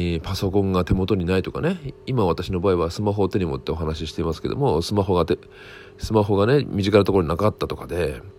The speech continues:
探してるうちに忘れてしまったりしますよね。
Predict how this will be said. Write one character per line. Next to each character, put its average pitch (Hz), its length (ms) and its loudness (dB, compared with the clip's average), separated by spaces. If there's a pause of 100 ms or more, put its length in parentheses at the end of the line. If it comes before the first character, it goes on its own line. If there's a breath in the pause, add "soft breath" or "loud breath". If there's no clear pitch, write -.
(180)
探 139 240 2
し 135 40 -2
て 151 120 4
る 131 80 8
う - 20 4
ち 98 120 -2
に 80 300 -4
忘 101 240 4
れ 113 60 6
て 113 100 0
し 113 100 -6
ま 107 80 2
っ - 40 2
た - 120 -2
り 69 60 -2
し - 100 -6
ま 76 100 -4
す - 100 -8
よ - 80 -8
ね。 76 160 -2